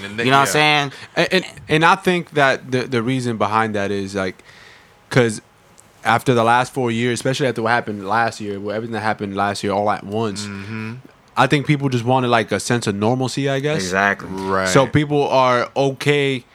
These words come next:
Speaker 3: with whatever it is that the current president is doing and not hold him accountable because
Speaker 2: Mm-hmm.
Speaker 3: to them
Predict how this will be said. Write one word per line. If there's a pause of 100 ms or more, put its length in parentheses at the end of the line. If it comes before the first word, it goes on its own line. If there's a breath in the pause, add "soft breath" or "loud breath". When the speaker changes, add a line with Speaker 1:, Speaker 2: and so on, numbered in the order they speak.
(280 soft breath)
Speaker 3:
with
whatever
it
is
that (140)
the
current
president
is
doing
and
not
hold
him
accountable
because
Speaker 2:
Mm-hmm.
Speaker 3:
to
them